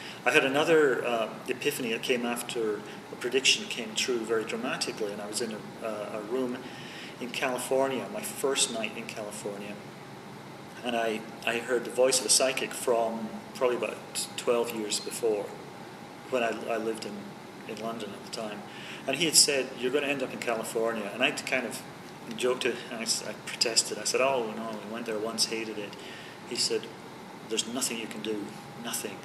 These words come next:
<laughs> And I went, "Okay." Well, I heard that voice in this, in this room.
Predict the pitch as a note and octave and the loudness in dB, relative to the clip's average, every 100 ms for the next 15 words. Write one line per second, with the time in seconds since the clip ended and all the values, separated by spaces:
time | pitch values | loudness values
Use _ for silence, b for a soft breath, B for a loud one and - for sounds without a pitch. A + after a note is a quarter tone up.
0 | - - - - - C4+ - - A#3 E3 | -4 -2 8 8 10 6 6 6 6 4
1 | - E3 - - - - B2 D3+ - A#2 | 4 4 4 2 4 0 0 0 2 4
2 | B2 B B B B B D3+ D3+ F#3+ G#3+ | 4 B B B B B 6 8 10 8
3 | G3 D#3+ C#3 D#3 B2+ - C3+ C3+ A#2+ - | 8 2 4 6 6 6 2 2 6 8
4 | - B2+ B2+ A#2 A#2 A#2 G#2 | 8 4 -4 -4 -2 -2 -2